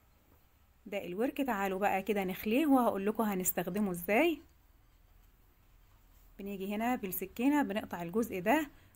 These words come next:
وهنبدأ نخلي الورك نفسه. بنيجي كده ببوز السكينة بنخلي حوالين العظمة بتاعة الورك، وبنبدأ نمسكها كده وبنخلي بقى بالسكينة واحنا نازلين لتحت بالشكل اللي احنا شايفينه.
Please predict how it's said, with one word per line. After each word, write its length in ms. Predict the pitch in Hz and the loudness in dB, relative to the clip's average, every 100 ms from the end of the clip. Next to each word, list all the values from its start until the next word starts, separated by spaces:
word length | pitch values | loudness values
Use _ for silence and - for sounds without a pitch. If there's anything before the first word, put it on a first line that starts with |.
| - | -12
وهنبدأ 500 | 214 214 220 190 208 | -8 -4 -4 -2 -2
نخلي 440 | 196 220 - 214 190 | -2 -4 -2 -2 0
الورك 340 | 180 190 190 | -2 -2 -6
نفسه. 340 | 165 - - - - - - - - - - - - - | -10 -10 -12 -14 -20 -20 -20 -20 -10 -8 -8 -10 -12 -6
بنيجي 480 | 202 214 190 185 240 | -2 0 0 0 2
كده 160 | 240 208 | 4 2
ببوز 340 | 180 202 214 | 0 0 0
السكينة 680 | 214 - - 262 339 339 277 | 0 -2 0 4 6 6 6
بنخلي 480 | 202 233 247 240 | 4 2 2 2
حوالين 580 | 226 208 185 196 240 220 | 4 2 2 4 4 4
العظمة 500 | 180 175 202 208 208 | 2 2 4 4 2
بتاعة 400 | 190 180 190 190 180 | 0 0 0 -2 -2
الورك، 540 | 180 254 311 - - _ _ _ - _ _ _ _ - 240 | 2 2 2 -4 -20 _ _ _ -20 _ _ _ _ -14 -6
وبنبدأ 500 | 247 254 208 214 190 | 0 0 2 0 2
نمسكها 520 | 185 - 277 254 220 | -2 0 0 2 0
كده 360 | - 262 262 | 2 4 6
وبنخلي 540 | 240 185 214 262 226 208 | 6 4 2 2 0 2
بقى 320 | 220 226 214 | 4 4 4
بالسكينة 800 | 202 196 185 - 247 285 302 262 | 2 0 -2 -2 2 4 6 6
واحنا 300 | 247 247 240 | 4 2 2
نازلين 420 | 202 185 202 233 | 2 0 2 2
لتحت 340 | 190 220 220 185 | 2 0 -2 -4
بالشكل 400 | 180 - 220 185 | -4 -4 -2 -2
اللي 120 | 196 | -2
احنا 160 | 220 | -2
شايفينه. 540 | 185 165 175 226 320 | -2 -2 -2 2 4